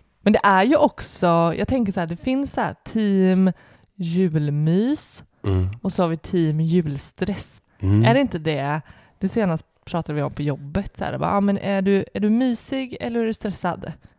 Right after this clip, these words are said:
Speaker 2: Okej, men är det vad man har preppat för eller är det så här man vill ge sken av?
Speaker 1: Nej, men, eh, jag tänker att det, ja, jul, ja, då ska det mysas och det är härligt och gosigt och det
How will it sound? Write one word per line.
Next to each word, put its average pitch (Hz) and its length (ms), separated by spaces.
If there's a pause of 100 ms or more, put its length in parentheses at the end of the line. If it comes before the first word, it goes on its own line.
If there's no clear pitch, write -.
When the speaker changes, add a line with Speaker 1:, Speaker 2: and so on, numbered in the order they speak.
(160)
Speaker 2:
Okej, 95 300
men 104 200
är 104 140
det 98 100
vad 92 180
man 92 120
har 90 80
preppat - 460
för 113 520
eller 92 260
är 85 80
det 85 60
så - 140
här 80 200 (120)
man 82 340
vill 82 300
ge 80 100
sken 82 460
av? 110 200 (240)
Speaker 1:
Nej, 269 180
men, 277 340
eh, 254 80
jag 247 160
tänker 214 440
att 202 220
det, 190 340
ja, 208 160
jul, 202 640
ja, 202 240
då 202 100
ska - 140
det 196 80
mysas 202 800
och - 140
det 185 240
är 170 80
härligt 175 540
och 175 100
gosigt 175 560
och 170 80
det 175 100